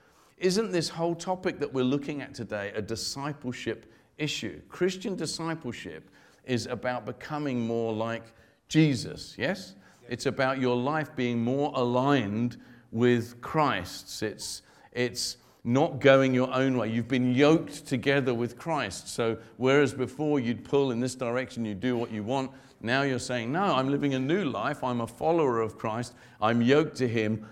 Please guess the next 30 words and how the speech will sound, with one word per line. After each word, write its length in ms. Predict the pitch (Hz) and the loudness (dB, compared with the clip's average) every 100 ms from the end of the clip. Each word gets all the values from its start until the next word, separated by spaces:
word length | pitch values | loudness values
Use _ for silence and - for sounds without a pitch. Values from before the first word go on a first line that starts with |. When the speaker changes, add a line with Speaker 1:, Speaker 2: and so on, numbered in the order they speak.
| - | -8
Speaker 1:
I'm 240 | - 135 143 | 4 6 6
gonna 160 | 131 | 4
follow 240 | 127 127 120 | 0 0 0
him." 180 | 135 117 | 0 0
Well, 100 | 120 | 0
listen 300 | 147 - 139 | 0 0 -4
to 120 | 135 | -4
this. 320 | 139 135 - | -2 -2 -4
This 160 | 131 117 | -6 -6
is 100 | 110 | -4
a 80 | 104 | -4
brilliant 560 | 95 147 143 104 110 - - - _ - | 0 2 2 0 -6 -12 -20 -20 _ -4
discipleship 800 | 120 - 139 127 123 - 120 | -2 0 -2 0 -4 -4 -6
promise 400 | - 147 123 107 | -6 -4 -2 -4
from 220 | - 117 101 | -6 -6 -4
Jesus. 640 | 135 127 98 80 - - _ _ _ _ | -2 -2 -4 -8 -12 -18 _ _ _ _
"Follow 580 | - - 175 180 151 131 | -10 0 4 6 6 6
me." 440 | 120 110 156 285 - - - - - | 2 2 0 0 -4 -16 -20 -20 0
Good. 480 | 135 175 202 - - - _ _ | 6 6 6 -6 -18 -20 _ _
"Follow 440 | - 156 170 151 | 2 6 8 8
me," 340 | 127 120 170 - - | 6 2 0 -2 -2
yeah? 260 | 113 196 - - - _ - _ _ | 0 0 -2 -18 -20 _ -20 _ _
"And 220 | 117 117 - - | 0 0 0 0
I 240 | 143 165 | 2 4
will 220 | 160 131 | 4 2
make 520 | 123 131 156 165 156 - | 2 2 2 0 -4 -6
you 340 | 107 117 117 - - | -2 -2 -2 -8 -20
fishers 560 | - - 170 165 131 110 | -14 2 2 2 -2 0
of 160 | 123 117 | -2 -2
men." 360 | 135 101 82 | -2 -4 -8